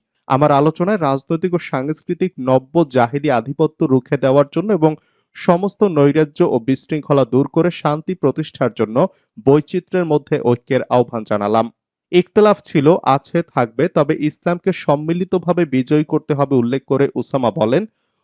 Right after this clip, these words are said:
ঐক্যের ভিত্তি শাখাগত মাসালা বা ইখতলাফি বিষয় না, ঐক্যের ভিত্তি যা, তা নিয়ে দ্বিমত করার সুযোগ কোথায়? সুতরাং এক সরকার যাবে,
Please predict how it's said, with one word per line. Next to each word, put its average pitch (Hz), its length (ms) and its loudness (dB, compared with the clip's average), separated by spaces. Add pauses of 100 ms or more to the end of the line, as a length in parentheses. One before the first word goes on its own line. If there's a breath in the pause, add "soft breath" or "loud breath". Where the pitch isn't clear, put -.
ঐক্যের 180 440 0
ভিত্তি 180 480 -4 (260)
শাখাগত 185 640 -2
মাসালা 165 560 0
বা 156 200 2 (360)
ইখতলাফি 196 580 0
বিষয় 139 380 2
না, 131 220 -2
ঐক্যের 160 420 0
ভিত্তি 151 360 -2
যা, 143 300 2 (140)
তা 151 140 0
নিয়ে 151 220 -2
দ্বিমত 131 420 0
করার 143 200 2
সুযোগ 147 440 -2
কোথায়? 104 380 -4
সুতরাং 147 480 0 (100)
এক 131 220 -2
সরকার 123 480 -2
যাবে, 120 340 -2